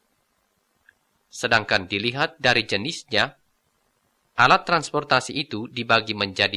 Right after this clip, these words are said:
tiga bagian, yaitu pertama, transportasi darat, kedua, transportasi laut, dan ketiga, transportasi udara. Pada zaman sekarang ini,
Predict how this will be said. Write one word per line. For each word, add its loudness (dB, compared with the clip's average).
tiga -2
bagian, -2
yaitu -4
pertama, 0
transportasi 0
darat, 0
kedua, 0
transportasi 0
laut, -2
dan 0
ketiga, -2
transportasi 0
udara. 0
Pada 4
zaman 2
sekarang -2
ini, -8